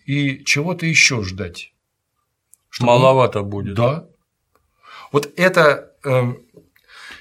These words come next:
Speaker 1: если я умею прыгать на одной ножке,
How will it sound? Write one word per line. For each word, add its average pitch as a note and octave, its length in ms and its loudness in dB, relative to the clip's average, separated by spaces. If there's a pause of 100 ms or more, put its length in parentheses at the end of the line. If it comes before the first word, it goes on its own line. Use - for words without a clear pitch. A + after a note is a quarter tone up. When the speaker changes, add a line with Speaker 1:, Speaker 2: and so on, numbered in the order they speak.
Speaker 1:
если D#3 340 0
я D#3 380 4
умею C3 880 -2
прыгать C3 360 -2
на A#2+ 120 0
одной B2+ 260 0
ножке, C#3+ 480 -4